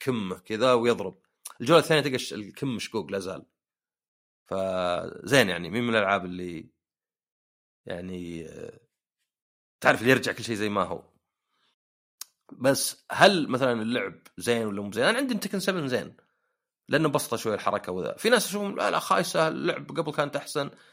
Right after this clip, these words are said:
في ناس يكبرون كلش يعني، خاصة إذا كان أنت تدقق على أشياء صغيرة. فهذه طبعًا ننتظر، بس ما هو بيختلف عن توجه Street Fighter. يعني حتى كنت بسأل، بس بين خفت يزعلون، كنت بسألهم: "ما تفكرون تحطون معلقين؟"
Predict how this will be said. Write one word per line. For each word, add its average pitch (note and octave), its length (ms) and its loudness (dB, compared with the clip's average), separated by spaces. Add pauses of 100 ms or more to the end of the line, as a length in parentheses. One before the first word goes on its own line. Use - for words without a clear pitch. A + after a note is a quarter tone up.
(120)
في G3+ 100 4
ناس G#3+ 160 4
يكبرون C#3+ 360 -2
كلش G2 360 -6
يعني، D#2+ 220 -12
خاصة C#3+ 300 0
إذا B2 80 -2
كان A#2+ 320 -2 (400)
أنت A#2+ 200 2
تدقق G#2+ 240 0
على G#2+ 100 -2
أشياء G2+ 200 -2
صغيرة. - 380 -6
فهذه A3+ 360 4
طبعًا F#3 340 0 (120)
ننتظر، C#3+ 580 0 (580)
بس - 240 0
ما D4 120 8
هو F4 160 8
بيختلف G3 460 0
عن D#3+ 120 2
توجه C#3 320 0
Street - 260 -8
Fighter. F2 420 -2 (840)
يعني D3 160 4
حتى A3 220 2
كنت F3 220 2
بسأل، E3 360 4
بس C#3 160 -8
بين C#3 140 -4
خفت - 200 -12
يزعلون، A#2 440 0
كنت - 180 -10
بسألهم: D3 340 4
"ما C#3 80 6
تفكرون B2 300 -6
تحطون A#2 320 -6
معلقين؟" G#2+ 560 -4